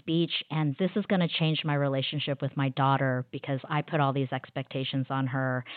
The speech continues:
Now we can have a different type of dialogue." I mean, I think that was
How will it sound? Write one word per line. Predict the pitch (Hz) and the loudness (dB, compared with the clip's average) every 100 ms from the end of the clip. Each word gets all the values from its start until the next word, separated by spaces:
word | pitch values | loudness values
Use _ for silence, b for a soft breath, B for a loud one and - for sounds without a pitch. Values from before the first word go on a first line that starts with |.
| B B | B B
Now | 151 139 135 | 4 4 4
we | 139 | 2
can | 139 | 0
have | 139 131 | 0 -2
a | |
different | 127 135 - 131 | -2 -6 -2 -4
type | - 127 | -2 -4
of | 131 | -4
dialogue." | 127 127 123 123 120 123 120 - | -2 -2 0 -2 -2 -2 -4 0
I | |
mean, | 139 131 | 4 4
I | 135 | 4
think | 147 165 | 4 4
that | 147 139 147 | 4 4 4
was | 147 | 2